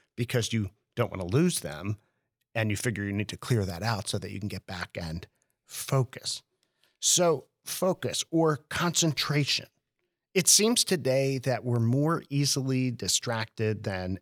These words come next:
ever before. We have our devices going off constantly. They buzz, or they phantom buzz when they don't even, but you think, "Oh, something's there." And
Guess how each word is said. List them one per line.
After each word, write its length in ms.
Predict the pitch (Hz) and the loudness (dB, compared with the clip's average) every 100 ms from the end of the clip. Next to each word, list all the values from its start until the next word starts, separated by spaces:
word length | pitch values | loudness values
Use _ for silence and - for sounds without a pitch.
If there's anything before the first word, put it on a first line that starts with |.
| - | -4
ever 220 | 101 - | -6 -4
before. 420 | 107 - 185 - _ - | -6 -4 -4 -6 _ -2
We 140 | 127 120 | 2 2
have 360 | 117 123 120 - | 0 -2 -2 -4
our 180 | 113 107 | -4 -4
devices 800 | 117 95 127 127 - 98 101 | -4 0 0 0 -2 -4 -6
going 440 | - 101 104 104 101 | -6 -6 -4 -4 -6
off 400 | 95 87 90 - - | -10 -10 -10 -12 -12
constantly. 680 | 101 90 - 87 80 71 - | -12 -10 -12 -14 -16 -20 -14
They 120 | 90 | -12
buzz, 640 | 87 101 107 110 104 - - _ - - | -8 -2 0 0 -2 -6 -10 _ -20 -2
or 120 | 170 | 2
they 100 | 160 143 | 4 2
phantom 500 | - 226 226 147 113 | 0 0 0 0 0
buzz 400 | 95 90 - - _ | -2 -4 -6 -8 _
when 100 | - 127 | -6 -2
they 80 | |
don't 200 | 123 139 | 0 0
even, 260 | 156 131 95 | 0 -2 -4
but 140 | 107 | -2
you 60 | 120 | -2
think, 240 | 143 160 - | 0 -2 -2
"Oh, 240 | - - _ _ _ | -4 -8 _ _ _
something's 440 | - 151 - 120 | -4 -4 -2 -2
there." 360 | 131 185 78 - _ _ _ - - _ _ | 0 0 -2 -10 _ _ _ -20 -20 _ _
And 360 | 151 156 156 | 0 2 2